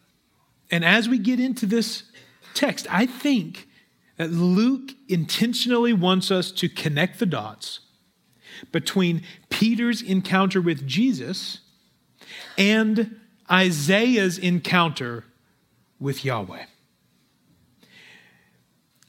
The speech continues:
In chapter four, Luke was clear that Jesus' ministry is a fulfillment of Scripture, specifically fulfilling the prophecy of Isaiah. And we're gonna look at Isaiah chapter six,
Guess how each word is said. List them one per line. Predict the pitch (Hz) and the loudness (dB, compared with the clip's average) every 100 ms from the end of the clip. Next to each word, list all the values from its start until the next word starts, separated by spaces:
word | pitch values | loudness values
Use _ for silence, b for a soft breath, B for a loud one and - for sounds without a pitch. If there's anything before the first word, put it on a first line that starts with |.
| - | -2
In | 220 247 | 0 2
chapter | 262 247 269 | 0 -2 -2
four, | 214 240 156 | 0 0 0
Luke | 131 151 220 - - | 0 0 0 -2 -4
was | 185 175 | -2 -2
clear | - - - 226 262 254 151 | -4 -6 0 2 2 2 -2
that | 143 135 | -6 -6
Jesus' | - 185 226 254 254 | 0 0 2 0 0
ministry | 220 196 190 190 185 | 2 2 0 0 0
is | 165 196 | 0 -2
a | |
fulfillment | - 165 - 202 214 208 | -4 -6 0 2 2 0
of | 196 | -4
Scripture, | - - 185 - 180 180 B B | -2 -2 -2 -2 -6 -6 B B
specifically | - - 185 - 294 302 302 254 226 | -8 -4 -2 -2 -2 0 0 0 0
fulfilling | 220 196 170 160 160 | 0 -2 -2 0 -2
the | 175 | -2
prophecy | - 170 190 190 - 185 180 | 0 0 0 -2 -2 -2 0
of | 165 165 170 - B B B B | 0 2 0 -4 B B B B
Isaiah. | 156 160 156 160 247 208 123 | 0 2 2 2 2 0 0
And | 180 185 175 - b b b b b b _ - 131 | 2 2 0 -6 b b b b b b _ -10 -2
we're | 202 | 0
gonna | 269 262 | 2 2
look | 214 254 202 - | 2 2 0 0
at | 190 | 2
Isaiah | 180 175 143 175 202 208 | 4 2 0 2 2 0
chapter | - 214 208 208 180 170 - | -2 0 0 0 -2 -2 -8
six, | - - - 175 170 - - | -10 -4 -2 -2 -4 -12 -14